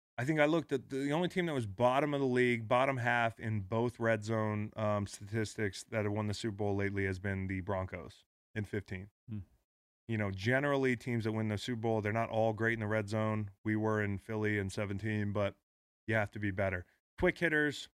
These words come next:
Speaker 1: big shout out to Chandler Jones, uh, eighty-two and a half sacks since two thousand thirteen. That is tied for the lead, and he won the sack crown in seventeen.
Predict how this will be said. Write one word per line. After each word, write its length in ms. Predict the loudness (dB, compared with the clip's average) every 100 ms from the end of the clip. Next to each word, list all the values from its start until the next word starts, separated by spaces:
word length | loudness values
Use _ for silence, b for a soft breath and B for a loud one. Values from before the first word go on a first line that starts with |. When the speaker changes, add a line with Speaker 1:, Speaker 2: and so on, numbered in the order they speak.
| _ _ -2
Speaker 1:
big 120 | 0
shout 280 | 2 4 4
out 240 | 4 0
to 180 | -2 -2
Chandler 380 | -2 0 0 2
Jones, 640 | 2 2 0 -2 -6 -14 _ _ _ _ _ _
uh, 160 | 0 2
eighty-two 420 | 0 0 -2 -4
and 80 | -2
a 40 |
half 200 | 2 0
sacks 560 | 0 2 4 2 -4 -18 _ _ _ _ _ _ _ -10
since 160 | -10
two 140 | -6 -4
thousand 360 | 0 0 0
thirteen. 480 | -4 -4 -4 -4 -4 -8 _ _ _ _ _ _
That 540 | -10 -4 2 4 4 0
is 220 | -2 -2
tied 400 | -6 -2 0 -2
for 140 | -4 -4
the 80 |
lead, 460 | -2 0 0 -2 -4 -12 _ _ _ _ _
and 120 | -4
he 40 | -2
won 260 | 0 0
the 200 | 0 -2
sack 400 | -4 -2 -2 -2
crown 460 | -6 -6 -4 -6 -6
in 160 | -6 -6
seventeen. 880 | -6 -6 -6 -8 -8 -6 -6 -8